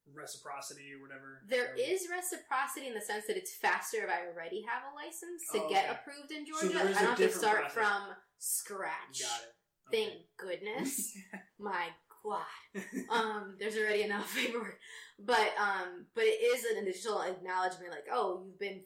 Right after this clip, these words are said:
Speaker 2: further vetted." And so
Speaker 1: Okay.
Speaker 2: you can see kids that, whose bodies, or patients whose bodies are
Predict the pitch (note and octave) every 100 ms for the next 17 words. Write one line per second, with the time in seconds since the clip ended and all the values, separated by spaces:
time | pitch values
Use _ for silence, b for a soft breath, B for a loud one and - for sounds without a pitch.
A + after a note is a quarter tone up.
0 | - G3+ G3 F#3+ F#3+ F3 F#3+ F3+ E3 D3+
1 | A3 - _ _ _ _ G3 F#3+ F#3 G3+
2 | F#3+ F#3 G3 A3+ - - G#3+ G3 - G#3
3 | F#3+ - F3+ G3 G3 E3+ F#3+ E3+ F#3 F3+
4 | F3 F3 F#3 F#3 - G3+ G#3+ G#3 F3+ -
5 | F3+ - E3 F3+ F3 E3 - E3+ E3 E3